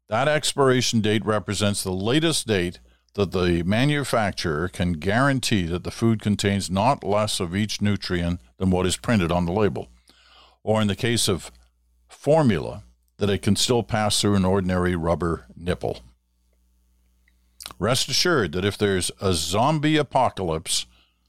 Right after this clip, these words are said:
you'll still be able to eat that baby food and gain some nutritional benefit. Well, you learn anything there? I did.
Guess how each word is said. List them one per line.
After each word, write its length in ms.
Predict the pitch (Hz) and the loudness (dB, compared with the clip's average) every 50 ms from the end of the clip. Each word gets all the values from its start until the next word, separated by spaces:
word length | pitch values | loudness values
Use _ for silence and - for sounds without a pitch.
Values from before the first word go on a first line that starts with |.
| _ _ _ _ _ _ - | _ _ _ _ _ _ -8
you'll 140 | 85 82 80 | -4 -2 0
still 300 | - - - 131 123 127 | 0 0 2 2 2 2
be 180 | 110 104 104 107 | 2 2 2 2
able 200 | 107 98 98 85 | 2 0 0 -2
to 80 | 80 | 0
eat 260 | 85 104 107 101 87 | 2 2 2 2 2
that 220 | 101 101 98 92 85 | 0 -2 -2 -2 0
baby 360 | 90 95 90 85 78 80 78 | 0 0 0 0 -2 -4 -8
food 420 | - - 85 82 80 80 82 - - | -6 -4 -2 -2 -2 -2 -4 -4 -4
and 200 | 82 80 82 73 | -4 -4 -2 -2
gain 320 | 87 87 87 82 82 82 | 0 0 0 0 0 0
some 260 | - - 90 85 82 | -2 -2 0 0 0
nutritional 880 | 82 82 80 - - - 101 95 - - 76 71 67 67 64 67 69 - - - | -2 -2 -6 -6 -4 -2 0 2 2 2 2 0 0 0 -2 -4 -8 -14 -12 -4
benefit. 440 | - 90 80 80 - - - - - - - _ _ _ _ _ _ _ _ _ - - - - _ _ _ _ _ _ _ _ _ _ _ _ _ _ - _ _ _ _ _ _ _ _ _ _ _ _ _ _ - - - - - - - - - - - - - - - - - - _ _ - - - - - - _ _ _ | -2 0 0 0 0 -2 -4 -6 -8 -12 -20 _ _ _ _ _ _ _ _ _ -20 -20 -20 -20 _ _ _ _ _ _ _ _ _ _ _ _ _ _ -20 _ _ _ _ _ _ _ _ _ _ _ _ _ _ -8 -6 -4 -2 -2 0 -2 -2 -2 -4 -8 -8 -8 -10 -10 -12 -14 -16 _ _ -20 -20 -20 -20 -20 -20 _ _ _
Well, 360 | - 76 104 131 139 - - - - - - - - - - - - - - _ _ _ - - _ _ _ - | -4 0 0 2 2 0 -2 -6 -20 -20 -20 -20 -20 -20 -20 -20 -20 -20 -20 _ _ _ -20 -20 _ _ _ -20
you 80 | - - | -14 -6
learn 260 | 95 107 117 127 131 | -2 0 2 4 4
anything 360 | 131 135 139 120 - 139 135 | 4 4 2 2 2 2 4
there? 320 | 127 127 143 185 208 226 - _ _ _ _ _ _ _ _ _ _ _ _ _ _ _ _ _ _ _ _ _ _ - - - - - - - - - - _ _ _ _ _ _ _ - - | 4 4 4 4 2 0 -2 _ _ _ _ _ _ _ _ _ _ _ _ _ _ _ _ _ _ _ _ _ _ -20 -20 -20 -20 -20 -20 -20 -20 -20 -20 _ _ _ _ _ _ _ -6 -2
I 140 | 98 131 160 | 0 0 2
did. 380 | 151 185 156 - 87 92 - | 2 2 2 2 0 0 -4